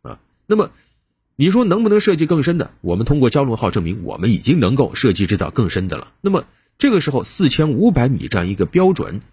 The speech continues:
能够让潜水器的运行难度和成本大大的降低，这个主要是从科考的性价比来考虑。从当年的海试结果表明，深海勇士号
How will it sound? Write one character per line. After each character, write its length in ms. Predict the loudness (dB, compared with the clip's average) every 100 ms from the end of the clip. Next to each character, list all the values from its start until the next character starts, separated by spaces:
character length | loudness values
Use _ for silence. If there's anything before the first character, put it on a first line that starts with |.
| _ _
能 220 | -2 0
够 160 | 2 2
让 200 | 0 -4 -8
潜 240 | -2 0
水 120 | -2
器 160 | -4 -6
的 120 | -6 -2
运 260 | 0 0
行 280 | -2 -4 -4
难 260 | -6 -4 -2
度 160 | -2 -2
和 120 | -10
成 340 | -8 -4 -2 0
本 120 | -2 -8 -12
大 160 | -6
大 100 | -2
的 120 | -2
降 240 | 0 -2 0
低， 180 | -2 -4 _ _ _ _
这 180 | 2 2
个 80 | 0
主 180 | -2
要 120 | 0 0
是 120 | -2
从 240 | -2 -6 -6
科 200 | -2 -2
考 160 | -4
的 120 | -8 -6
性 280 | -2 0
价 180 | 0 -2
比 200 | -4 -10
来 160 | -6 -6
考 220 | -6 -12
虑。 160 | -12 -14 _ _ _ _ _ _
从 200 | -2 0
当 160 | 0
年 120 | 0
的 80 | -2
海 200 | -2 -2
试 100 | -2
结 160 | 0 0
果 160 | 0
表 220 | -2 -4 -8
明， 260 | -6 -4
深 180 | -2 0
海 120 | 0
勇 160 | 0 -2
士 120 | -4
号 240 | -2 -6